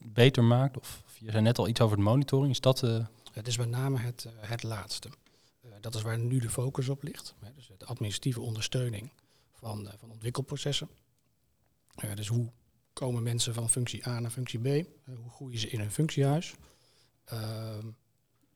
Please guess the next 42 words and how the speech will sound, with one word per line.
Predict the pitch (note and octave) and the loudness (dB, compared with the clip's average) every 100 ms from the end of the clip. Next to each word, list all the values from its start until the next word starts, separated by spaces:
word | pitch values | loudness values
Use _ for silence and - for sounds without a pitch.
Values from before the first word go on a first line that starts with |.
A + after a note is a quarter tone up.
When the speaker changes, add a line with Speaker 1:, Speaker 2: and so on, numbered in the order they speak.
| _ _ _ _ | _ _ _ _
Speaker 2:
misschien | C3+ C#3+ A#2 | -4 0 0
wel | G#2 | 0
horizontaal | B2+ B2 A#2+ B2 A#2+ | 0 0 0 0 -2
of | A#2 | -2
verticaal, | C#3 C#3+ D#3 D3+ F#3 - - | -4 -2 -2 -2 -4 -12 -20
hè, | B2+ C#3+ | -20 -18
een | A#2 | -20
van | A2 | -18
die | G#2+ | -18
twee. | - C#3 F3+ - _ _ _ | -6 -4 -4 -10 _ _ _
Ehm, | - A#2+ - A2+ A2+ - | -20 -20 -20 -20 -20 -20
en | A#2 | -16
welke | A#2 C3 - | -2 0 2
stappen | A#2+ - B2+ - A#2+ | 0 0 -2 -2 -2
moeten | A#2+ A#2 | 0 -2
zij | A#2 | -2
ondernemen | A#2+ A#2 A2+ A#2 A#2 A2 | -4 -8 -10 -14 -16 -18
om, | A2 A2 - _ _ _ - | -20 -20 -20 _ _ _ -18
om | A#2+ | -6
die | A#2+ | 0
ontwikkeling | A#2 B2 C3+ B2 | 2 2 2 -2
door | A2 G#2+ | -2 -6
te | A2 | -8
maken? | G#2 G#2+ | -10 -8
Dat | A2 | -2
kan | - C3+ | 0 0
door | A#2 A2+ - _ _ | 0 -6 -12 _ _
intervisie, | - B2 A#2 C#3+ D#3 B2 - _ - | -10 -4 0 2 2 -2 -6 _ -16
hè, | C3+ | -4
zoals | C#3 | -2
wij | B2+ | 0
het | A#2+ | 0
noemen. | A2 G2 G2+ | -4 -8 -12
Een | - | -18
intervisie | - - B2 A#2 | -16 -4 -2 -2
kan | A2+ | -2
zijn | G#2+ G#2 | -4 -4
een | G2+ | -6
online | G#2+ G#2 A2 | -8 -8 -6
training, | B2+ B2+ B2 A#2+ | -2 0 0 -2
een | G#2+ | -4
klassikalentraining. | B2+ - C3 A#2 A#2+ B2 A#2 A2+ B2 | -2 -2 -2 -4 -4 -2 -4 -4 -10